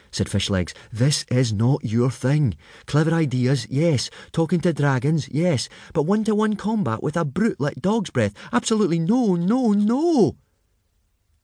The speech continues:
Hiccup ignored him. The horrendous haddocks have always had a gift for sword fighting. I reckon it's in the blood. Look at my great-great-grandfather, Grimbeard the Ghastly,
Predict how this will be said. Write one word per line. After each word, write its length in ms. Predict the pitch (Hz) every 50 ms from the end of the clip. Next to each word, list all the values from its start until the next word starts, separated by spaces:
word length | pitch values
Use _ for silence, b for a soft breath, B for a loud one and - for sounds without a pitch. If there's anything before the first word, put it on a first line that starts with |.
| _ _
Hiccup 340 | - 156 147 - 131 113 127
ignored 380 | 113 107 113 123 120 113 101
him. 220 | 95 85 78 73 - - _ _ _ _ _ _ _ _ _ _
The 100 | 123 120
horrendous 520 | 107 131 120 120 135 147 170 175 196 -
haddocks 380 | - - 131 123 107 104 - -
have 160 | 107 110 101
always 300 | 117 131 156 170 190 -
had 120 | 165 170 170
a 60 | 147
gift 260 | 107 110 104 - -
for 140 | - 123 120
sword 380 | - - 131 131 151 151 135
fighting. 360 | - - 107 95 - 101 87 B B B B
I 60 | 175
reckon 280 | 190 226 220 - 156 123
it's 100 | 110 135
in 120 | 120 113
the 60 | 104
blood. 380 | 92 117 143 185 190 139 113 b b b b b b b b b
Look 120 | 220 240 240
at 60 | 202
my 120 | 202 202
great-great-grandfather, 1040 | 165 180 190 190 - - 180 185 160 - 160 170 165 160 131 - 131 120 101 98 90
Grimbeard 500 | - 131 143 143 151 143 143 147 147 127
the 100 | - 131
Ghastly, 460 | 117 139 135 127 117 - - 98 90